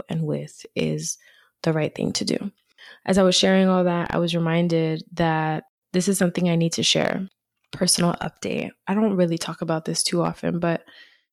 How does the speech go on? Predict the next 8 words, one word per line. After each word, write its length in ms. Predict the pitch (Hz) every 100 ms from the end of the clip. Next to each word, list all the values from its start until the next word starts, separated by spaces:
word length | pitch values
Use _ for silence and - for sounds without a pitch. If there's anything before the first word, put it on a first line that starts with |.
| _ _
I'm 140 | 196 190
three, 840 | 196 202 214 220 226 226 226 233 - - - _ _ -
three 220 | 190 185
years 600 | 165 156 156 - - - _ _ -
sober 640 | - 110 - 98 - 196 - _ _ _ _ _ _ -
as 240 | 165 160
of 220 | 156 160
June 680 | - 160 160 156 156 156